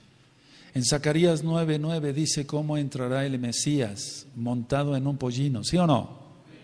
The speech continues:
¿Sí o no? Ahora, aquí Shiloh está, digamos, el, en sí Shiloh, inclusive la casa de Judá dice, "Uno de los nombres del Mesías es Shiloh".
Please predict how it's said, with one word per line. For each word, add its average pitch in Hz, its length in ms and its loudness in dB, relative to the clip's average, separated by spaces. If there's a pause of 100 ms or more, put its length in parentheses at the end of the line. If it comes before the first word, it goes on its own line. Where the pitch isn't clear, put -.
¿Sí - 240 6
o 175 100 10
no? 131 280 2 (1040)
Ahora, 104 480 0 (320)
aquí 180 720 2 (260)
Shiloh 180 800 4 (640)
está, 147 420 0 (280)
digamos, 120 500 -2
el, 117 120 -6 (120)
en 110 140 -6
sí 165 240 0
Shiloh, 175 520 0 (480)
inclusive 139 600 2
la 170 160 0
casa 170 320 -2
de 156 100 -2
Judá 123 540 -2
dice, 139 480 0 (420)
"Uno 208 240 4
de 175 80 4
los 139 200 0
nombres 160 380 0
del 123 160 0
Mesías 151 600 0
es 147 160 -2
Shiloh". 139 440 0